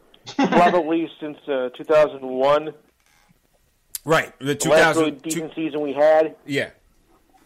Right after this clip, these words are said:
Speaker 2: to, to two thousand and one, right? And that was when we traded. We
Speaker 1: Yeah.
Speaker 2: traded Ewing in two thousand. We traded him in two thousand. So,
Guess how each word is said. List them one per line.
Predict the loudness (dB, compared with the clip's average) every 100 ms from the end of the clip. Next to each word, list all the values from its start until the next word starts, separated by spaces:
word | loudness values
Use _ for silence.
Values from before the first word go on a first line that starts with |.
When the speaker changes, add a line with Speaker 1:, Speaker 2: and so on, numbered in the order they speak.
| _ _
Speaker 2:
to, | -18 -16
to | -16 -18
two | -14 -12 -6
thousand | -2 -2 -4 -8
and | -8 -8
one, | -8 -10 _ -12
right? | -8 -6 -6
And | -6
that | -6
was | -6 -8
when | -8 -6
we | -6
traded. | -6 -4 -4 -4 -8
We | -10
Speaker 1:
Yeah. | -4
Speaker 2:
traded | 0 2 0 -4 _
Ewing | -6 -2 -2 -4
in | -6
two | -8 -10
thousand. | -6 -6 -8 -16 -20
We | -16
traded | -6 -4 -4 -8
him | -12
in | -14
two | -16 -18
thousand. | -18 -18 -20 _ _ _ _ _ _ _ _ _ _ _ _ _ _ _ _ _ _ _ _ _ _ _ _ _ _ _ -14
So, | -12 -10 -12